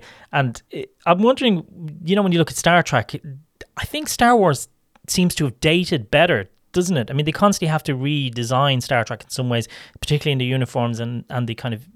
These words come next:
bridges and all of that. And I, I saw that being portray-, portrayed in a conversation. My argument to that was that I found that Star Wars was a bit more, um, claustrophobic, so you didn't get as much look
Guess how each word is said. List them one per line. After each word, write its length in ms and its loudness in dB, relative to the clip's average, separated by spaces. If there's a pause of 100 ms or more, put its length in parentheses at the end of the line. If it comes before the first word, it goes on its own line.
(260)
bridges 380 0
and 100 -2
all 180 0
of 100 -4
that. 220 0 (560)
And 140 4
I, 200 2
I 40 0
saw 240 6
that 160 4
being 160 4
portray-, 560 2
portrayed 380 2
in 80 0
a 40 -4
conversation. 720 0
My 260 4
argument 320 4
to 80 0
that 120 0
was 160 -4
that 160 2
I 100 0
found 520 2
that 180 -4
Star 300 2
Wars 240 2 (680)
was 560 -2
a 80 -10
bit 160 2
more, 340 4
um, 240 -2
claustrophobic, 640 2
so 100 -4
you 60 0
didn't 160 2
get 120 4
as 100 2
much 280 0
look 260 4